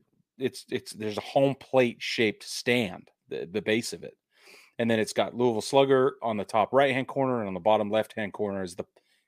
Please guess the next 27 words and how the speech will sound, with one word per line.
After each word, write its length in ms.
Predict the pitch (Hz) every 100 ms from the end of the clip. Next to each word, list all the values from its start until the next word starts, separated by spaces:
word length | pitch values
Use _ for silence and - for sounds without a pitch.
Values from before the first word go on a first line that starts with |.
| _ -
player's 320 | 117 98 92
information 800 | 92 95 92 87 - 90 87 87 _
and 300 | 92 87 87
the 60 | 87
Silver 300 | - 95 90
Slugger 320 | - 90 87
Award 300 | 87 92 87
information 440 | 80 82 76 - 78
and 80 |
things 200 | - 80
like 100 | 71 -
that. 180 | 80 -
But 120 | 120
that's 320 | 165 185 - - _ _ _
what 140 | 160
it 60 | 156
looks 240 | 175 170
like, 200 | 127 110
and 80 | 113
it 140 | 139
is 160 | 127 98
a 100 | 98
really 600 | 95 110 117 110 101 90
sweet 520 | - - 107 101 101
piece 220 | - 101
of 80 | 95
hardware. 420 | 95 90 92 80